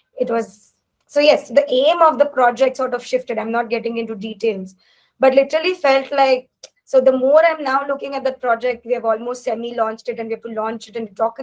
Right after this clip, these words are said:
about it. The whole purpose, you know, the, when we say the ground shook,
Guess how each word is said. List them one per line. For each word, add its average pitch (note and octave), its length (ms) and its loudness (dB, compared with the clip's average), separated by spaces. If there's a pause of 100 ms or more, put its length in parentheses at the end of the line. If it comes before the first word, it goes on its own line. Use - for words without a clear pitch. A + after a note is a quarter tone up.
about G#3+ 420 -6
it. - 140 -8 (760)
The C4 120 4
whole D#4+ 240 2
purpose, C#4 640 4
you C4+ 80 -4
know, D4 320 2
the, B3+ 240 2
when B3+ 180 -2
we C4+ 100 -12
say C4 380 0
the B3 120 -2
ground B3 540 -2
shook, - 480 -6